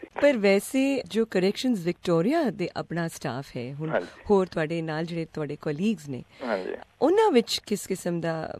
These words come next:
Speaker 2: ਤੁਹਾਨੂੰ ਕੀ ਵਾਤਾਵਰਣ ਮਿਲਦਾ ਹੈ? ਕਿਉਂਕਿ ਮੈਨੂੰ ਨਹੀਂ ਪਤਾ ਕਿੰਨੇ ਕੁ ਹੋਰ ਭਾਰਤੀ ਪਿਛੋਕੜ ਦੇ ਜਾਂ ਪੰਜਾਬੀ ਜਾਂ ਸਿੱਖ ਪਿਛੋਕੜ ਦੇ ਲੋਕ ਉੱਥੇ ਕੰਮ ਕਰਦੇ ਨੇ।
Speaker 1: ਆਪਣੇ Indians, I believe, around, around fifteen to twenty ਹੋਣਗੇ ਉੱਥੇ।
Speaker 2: ਤੇ ਕੁੱਲ ਮਿਲਾ ਕੇ ਕਿੰਨੇ ਹਨ?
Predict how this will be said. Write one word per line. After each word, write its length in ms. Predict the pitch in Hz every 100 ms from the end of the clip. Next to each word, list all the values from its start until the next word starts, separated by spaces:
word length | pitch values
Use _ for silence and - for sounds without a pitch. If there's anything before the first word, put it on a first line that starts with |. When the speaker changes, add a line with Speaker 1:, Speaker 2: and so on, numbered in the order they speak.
| -
Speaker 2:
ਤੁਹਾਨੂੰ 220 | - 180 180
ਕੀ 140 | 226
ਵਾਤਾਵਰਣ 520 | 202 151 160 156 156 160
ਮਿਲਦਾ 320 | 151 135 156
ਹੈ? 60 |
ਕਿਉਂਕਿ 400 | 180 220 208 214 208 - - 196
ਮੈਨੂੰ 240 | 196 247
ਨਹੀਂ 180 | 247 240
ਪਤਾ 280 | 170 175 175
ਕਿੰਨੇ 320 | 208 208 226
ਕੁ 220 | - 196
ਹੋਰ 320 | 185 196 190 -
ਭਾਰਤੀ 320 | 170 143 -
ਪਿਛੋਕੜ 440 | 190 180 165 151 160
ਦੇ 380 | 165 170 170 - 170
ਜਾਂ 240 | 165 160 - - - -
ਪੰਜਾਬੀ 500 | 185 160 147 135 233
ਜਾਂ 100 | 180
ਸਿੱਖ 260 | - 254 -
ਪਿਛੋਕੜ 420 | - 165 147 160
ਦੇ 180 | 139 139
ਲੋਕ 260 | 147 139
ਉੱਥੇ 180 | - -
ਕੰਮ 240 | - 139 143
ਕਰਦੇ 280 | 143 160
ਨੇ। 100 | 151
Speaker 1:
ਆਪਣੇ 420 | 143 151 160 156 151 135
Indians, 560 | 135 127 135 135 117
I 60 | 110
believe, 600 | 120 113 120 123 - 113
around, 400 | 110 113 117 117 - - - _ _ -
around 180 | - 247 -
fifteen 380 | - - 156 156
to 40 | 143
twenty 380 | 135 127 127 123
ਹੋਣਗੇ 340 | 104 95 95
ਉੱਥੇ। 260 | 92 - 139 - _ _ _ -
Speaker 2:
ਤੇ 80 | -
ਕੁੱਲ 160 | 220 220
ਮਿਲਾ 240 | 233 214
ਕੇ 120 | 220
ਕਿੰਨੇ 300 | 214 214 220
ਹਨ? 200 | 220 226